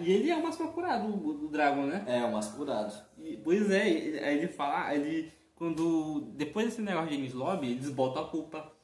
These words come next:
Speaker 1: do, da destruição de Enies Lobby na conta do Luffy, né?
Speaker 2: É.
Speaker 1: Aí eles falam que quem
Speaker 2: E pior a situação, as, ele, ter, ele tinha perdido muito de Dragon.
Speaker 1: É, ele, aí fica mais perigoso ainda o pessoal. É, a fama do Luffy vai se aumentando. E agora o Luffy tá valendo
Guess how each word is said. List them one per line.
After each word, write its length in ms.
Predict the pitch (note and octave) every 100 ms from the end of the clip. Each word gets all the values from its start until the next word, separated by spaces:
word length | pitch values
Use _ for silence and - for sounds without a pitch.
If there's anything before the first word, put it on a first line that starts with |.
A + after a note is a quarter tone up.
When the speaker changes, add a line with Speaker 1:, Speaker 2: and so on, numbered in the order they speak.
| _ _
Speaker 1:
do, 360 | C#3 B2+ B2+
da 240 | B2 B2 B2
destruição 440 | A#2 C#3 C3 C#3
de 120 | B2+
Enies 180 | C3 C3
Lobby 300 | C3+ B2 C3
na 160 | C3+ C3
conta 200 | C#3 C#3+
do 140 | D3
Luffy, 480 | D#3+ G3 G#3 - D3+
né? 240 | D3+ G3 -
Speaker 2:
É. 300 | A2+ A#2 - -
Speaker 1:
Aí 140 | C3+
eles 140 | C#3+ -
falam 260 | D3+ D3
que 120 | D3 D3+
quem 140 | D3+ C#3+
Speaker 2:
E 40 |
pior 220 | D3+ D#3+
a 60 | F3
situação, 840 | D#3 C#3+ B2+ B2 - C3+ C3+ - -
as, 240 | A#2 A#2 A#2
ele, 80 | A#2+
ter, 480 | - B2 A#2+ A#2 -
ele 120 | A2+ A2+
tinha 300 | - - D#3
perdido 260 | D#3 C#3 C3
muito 240 | C#3 -
de 120 | B2+ A#2+
Dragon. 420 | A#2 A#2+ A#2+ G2+
Speaker 1:
É, 340 | D#3 D3 D3 C3+
ele, 320 | C#3 E3 F3
aí 260 | B2 C#3 F#3+
fica 180 | - D#3
mais 200 | D#3+ G#3+
perigoso 400 | C4+ B3 A3+ A#3
ainda 200 | A3 G#3+
o 20 |
pessoal. 400 | A3 - F3+ F3+
É, 140 | A2+ C3
a 100 | C#3+
fama 240 | - D#3+
do 100 | D#3+ -
Luffy 220 | F#3 F3+
vai 120 | D#3+
se 80 | D#3+
aumentando. 560 | F3+ G#3 A#3+ G3+ D#3+ C3+
E 40 |
agora 200 | C3+ D3
o 80 | E3+
Luffy 220 | F3 F#3+
tá 140 | - F#3
valendo 500 | F#3 F3+ F#3+ G#3